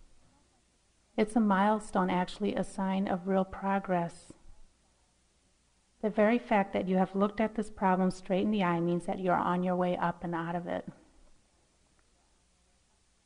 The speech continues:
So sometimes it feels just a little bit crazy in there,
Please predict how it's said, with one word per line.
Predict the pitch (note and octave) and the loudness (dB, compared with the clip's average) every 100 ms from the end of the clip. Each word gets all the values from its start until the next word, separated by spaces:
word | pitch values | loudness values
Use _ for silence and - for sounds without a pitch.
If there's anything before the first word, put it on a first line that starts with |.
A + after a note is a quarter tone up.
| _ _ _ - - | _ _ _ -20 -8
So | B3 | -8
sometimes | A3 C4+ C4 C#4+ C4+ C4+ | 0 4 4 4 2 0
it | C4+ | -2
feels | G#3 G3+ G#3 - - | -2 0 -4 -12 -20
just | - C4 C4 - _ A#3+ | -6 -6 -6 -20 _ -6
a | |
little | G#3+ G3+ G#3 | -2 -2 0
bit | B3+ - | -4 -4
crazy | G3+ G3 G3 G3 | -6 -6 -6 -12
in | F#3+ | -6
there, | F#3+ G3 | -6 -8